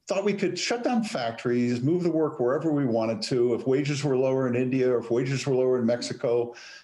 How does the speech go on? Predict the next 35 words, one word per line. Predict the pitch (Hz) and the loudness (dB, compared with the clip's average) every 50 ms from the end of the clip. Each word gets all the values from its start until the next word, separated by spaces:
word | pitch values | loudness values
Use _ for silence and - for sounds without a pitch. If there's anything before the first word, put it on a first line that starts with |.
| - | -4
if | - 117 117 - | -4 -4 0 0
wages | 135 131 127 131 143 123 - | 0 0 2 0 -2 -2 0
were | 151 131 | 0 2
lower | 127 123 127 123 123 | 2 2 2 2 2
in | 117 | 0
China, | 117 - - 131 123 123 123 123 127 123 | -2 -2 -2 -2 0 0 0 0 -2 -2
we | 127 123 143 | -2 -2 -2
could | 139 160 143 | -2 -2 -2
just | - 156 143 - - - - - | -2 -4 -4 -6 -8 -14 -14 -12
shut | - - - 139 | -8 -4 -4 -2
them | 139 139 | -2 -2
down | 135 131 135 139 139 139 135 | -2 0 0 2 0 0 0
and | 120 117 120 | 0 0 2
move | 131 135 139 131 127 | 2 0 0 0 0
the | 131 | 0
work. | 117 113 117 117 123 120 120 - | 0 2 2 2 0 -2 -2 -2
And | 127 123 123 127 127 - - - - - - | -2 0 -2 -2 -4 -12 -18 -20 -20 -10 -2
basically, | - 160 170 170 170 156 170 160 160 160 160 - | 0 0 0 0 2 2 2 2 2 2 0 0
people | - 175 170 165 | -2 0 2 2
would | 151 131 | 2 2
love | 131 123 110 - | 2 0 0 -2
us | - - - - - - _ _ - | -4 -8 -10 -12 -14 -16 _ _ -4
and, | 117 120 117 113 113 | -2 0 0 0 0
and | 120 117 | 0 0
we | 131 143 147 | 2 4 4
would | 151 127 | 2 2
be | - 131 120 | 2 0 0
fine. | - - - 95 92 98 - - - - _ _ - _ _ _ _ _ _ _ _ _ _ _ _ _ _ _ - - - | 0 -2 -2 -2 -2 -4 -6 -8 -12 -18 _ _ -20 _ _ _ _ _ _ _ _ _ _ _ _ _ _ _ -20 -16 -8
I | - - 330 | -4 -4 -2
think, | 339 381 381 381 349 - - - _ _ _ _ _ _ _ _ _ _ _ _ | 0 0 -2 -2 -4 -10 -16 -18 _ _ _ _ _ _ _ _ _ _ _ _
you | - - 247 | -4 -2 0
know, | 240 226 | 0 0
it | 202 196 | 0 0
wasn't | 196 233 262 - - 339 302 - | 0 0 0 2 2 0 0 0
that | - 151 123 92 - - | 0 -2 -2 -4 -6 -12